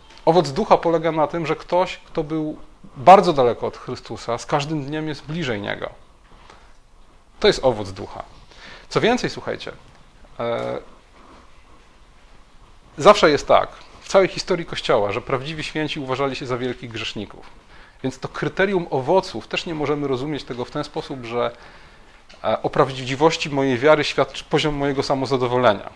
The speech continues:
Tak? Widzę owoce w swoim życiu, więc jestem prawdziwym chrześcijaninem. To, to jest fałszywa ścieżka. Jeśli myślę o tym, co mi daje pewność zbawienia, to broń Boże nie moja subiektywna ocena tego,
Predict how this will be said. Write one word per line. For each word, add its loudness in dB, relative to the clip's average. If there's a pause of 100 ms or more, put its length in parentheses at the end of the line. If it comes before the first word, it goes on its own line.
(140)
Tak? -4
Widzę -4
owoce -4
w -14
swoim -8
życiu, -8
więc -8
jestem -8
prawdziwym -6
chrześcijaninem. -6 (220)
To, 0 (200)
to 6
jest 0
fałszywa -2
ścieżka. -6 (1160)
Jeśli 0
myślę 4
o 4
tym, -2 (140)
co 2
mi 2
daje 4
pewność -8
zbawienia, -8 (1300)
to 0
broń 2
Boże 4
nie 0
moja 2
subiektywna -4
ocena 0
tego, -2